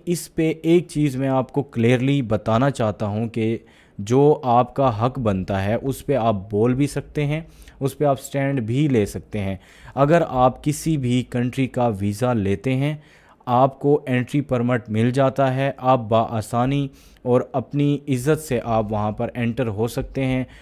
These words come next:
आपको कोई बंदा किसी, आ, जगह पर नहीं रोक सकता।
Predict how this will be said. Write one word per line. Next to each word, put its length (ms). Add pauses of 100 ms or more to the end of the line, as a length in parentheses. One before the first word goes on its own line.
(180)
आपको 420
कोई 340
बंदा 440
किसी, 520 (360)
आ, 140
जगह 320
पर 220
नहीं 420
रोक 200
सकता। 420